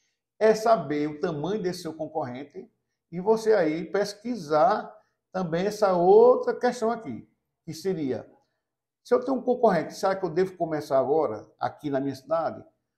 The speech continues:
Ou será que teria uma cidade aqui vizinha, que não tem ninguém, eu poderia começar lá, entender que eu tô sozinho, sem concorrente, entender melhor, implantar aqui o projeto, é, entender, fazer dinheiro, e daí eu partir pra aqui.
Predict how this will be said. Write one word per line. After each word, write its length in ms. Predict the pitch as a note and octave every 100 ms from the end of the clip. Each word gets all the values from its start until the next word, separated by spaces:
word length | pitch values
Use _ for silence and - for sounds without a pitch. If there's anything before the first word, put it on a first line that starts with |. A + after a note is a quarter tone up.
| _ -
Ou 200 | G3 G3
será 180 | F#3
que 120 | F3+ F3
teria 280 | D#3+ D#3+
uma 140 | D#3 D#3+
cidade 340 | D#3+ D3 D3+
aqui 180 | D3 D3
vizinha, 680 | D#3 C3+ C3+ D3+ D3 D#3+ - _ _ _
que 100 | D3
não 160 | D3+ D3
tem 160 | D#3+
ninguém, 460 | E3+ C#3 C#3+ C#3+ C#3+
eu 140 | C#3+
poderia 280 | D3 C#3 D3
começar 420 | C#3 C#3 - D3+
lá, 460 | D3 C3+ C#3 D#3+ - _ _ _ _ A#2+
entender 420 | A#2 D#3 C3+ C#3+
que 80 | D#3
eu 80 |
tô 120 | D3+ C#3+
sozinho, 340 | D#3 C#3+ D#3
sem 120 | D#3
concorrente, 460 | D3+ D3 C#3 C#3+ C#3+
entender 280 | D3 C#3+ C#3+
melhor, 640 | D3 C#3 C3+ D3 F3 _ _ _ _ _ _
implantar 380 | A#2+ D3+ C#3+ D3
aqui 160 | D3
o 40 | D3
projeto, 840 | D3 C#3+ D3+ F3 F#3+ F#3+ F#3+ F#3 _ _ _ _ _
é, 480 | C3 C#3+ C3+ C3+ C3
entender, 640 | B2+ E3+ F3 C#3 D#3+ F3
fazer 280 | E3+ D3 D3+
dinheiro, 460 | D3+ F#3 E3 E3+ E3+
e 20 |
daí 260 | E3 E3 F3
eu 200 | E3+ -
partir 440 | D#3+ - - E3
pra 160 | D#3+ D#3
aqui. 400 | - C#3+ A2+